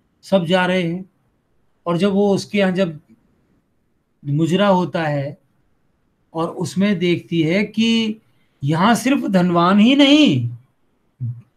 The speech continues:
इसके आगे धन ही नतमस्तक नहीं है, इसके आगे तो धर्म भी कृपाकांक्षी है, तब उसके मन में ये भाव पैदा होता है कि मुझे आखिर मेरी मर्यादाओं ने, मेरी मान्यताओं ने, मेरे धर्म ने क्या दिया।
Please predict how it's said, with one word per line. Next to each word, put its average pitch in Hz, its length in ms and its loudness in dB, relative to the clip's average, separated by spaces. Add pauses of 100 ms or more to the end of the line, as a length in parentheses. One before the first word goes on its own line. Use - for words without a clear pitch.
इसके 175 340 -6
आगे 240 340 0
धन 175 260 0
ही 190 200 4
नतमस्तक 269 680 -4
नहीं 294 300 2
है, 135 380 -4 (720)
इसके 247 440 -6
आगे 208 400 2
तो 285 220 0
धर्म 175 480 0
भी 247 280 4
कृपाकांक्षी 262 920 0
है, 165 300 -2 (1400)
तब 311 180 2
उसके 302 420 -2
मन 226 180 -2
में 226 140 -6
ये 226 80 -4
भाव 170 260 -6
पैदा 147 280 -8
होता 127 440 -8
है 156 220 -4
कि 269 120 -10
मुझे 202 340 -2
आखिर 233 360 -4
मेरी 190 300 -2
मर्यादाओं 151 600 -2
ने, 208 240 -6 (360)
मेरी 165 220 0
मान्यताओं 143 600 -4
ने, 202 120 -4
मेरे 165 280 0
धर्म 151 380 -2
ने 190 140 -4
क्या 160 260 -6
दिया। 113 300 -16